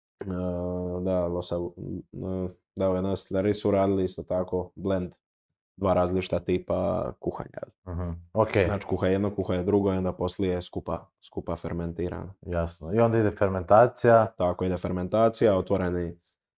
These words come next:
Speaker 1: znači, velike tankove, ne-, neke destilerije su imale drvene tankove, što ne do-, ne utječe dodatno na, na neki okus, uglavnom su to inox tankovi veliki.
Speaker 2: Mhm.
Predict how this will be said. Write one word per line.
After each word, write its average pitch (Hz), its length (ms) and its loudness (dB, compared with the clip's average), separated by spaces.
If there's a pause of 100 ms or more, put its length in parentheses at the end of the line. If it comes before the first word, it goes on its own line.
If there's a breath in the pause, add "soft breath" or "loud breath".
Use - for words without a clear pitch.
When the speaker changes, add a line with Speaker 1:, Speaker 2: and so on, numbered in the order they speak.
(180)
Speaker 1:
znači, 95 480 -2
velike 90 280 -2
tankove, 110 420 2
ne-, 95 240 -4 (540)
neke 98 280 -2
destilerije 92 560 0
su 92 120 -6
imale 92 260 0
drvene 135 420 4
tankove, 120 560 4 (680)
što - 240 -2
ne 101 300 2
do-, 92 280 2
ne 101 280 2
utječe 98 380 2
dodatno 90 440 -2
na, 90 520 -6
na 90 80 -12
neki 87 240 -6
okus, 113 280 -2
uglavnom 92 340 0
su 92 120 -10
to 98 80 -2
inox 92 360 -2
tankovi 98 380 0
veliki. 92 400 -2 (260)
Speaker 2:
Mhm. 92 220 -6